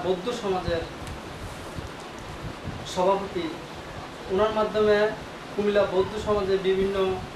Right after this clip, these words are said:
সমস্যার সমাধান হয়েছে এবং উনি রাজনৈতিক স্থানে উচ্চ,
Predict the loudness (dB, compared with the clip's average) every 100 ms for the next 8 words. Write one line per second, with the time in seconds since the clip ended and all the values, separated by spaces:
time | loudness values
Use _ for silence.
0 | -10 -8 0 2 2 2 0 0 -2 -2
1 | 0 -2 -2 -4 -4 -6 -6 -8 -12 -12
2 | -12 -12 -12 -10 -10 -10 -10 -12 -10 -8
3 | -6 -8 -8 -10 -10 -10 -10 -10 -10 -10
4 | -12 -12 -12 -12 -12 -12 -12 -12 -10 -12
5 | -6 0 4 4 2 -2 -8 -12 -12 -12
6 | -10 -2 2 4 4 4 4 2 2 2
7 | 0 -6 -12 -10 -10 -12 -8 -2 2 2
8 | 0 -4 -10 -10 -10 -10 -12 -12 -12 -12
9 | -12 -12 -12 -10 -8 -8 0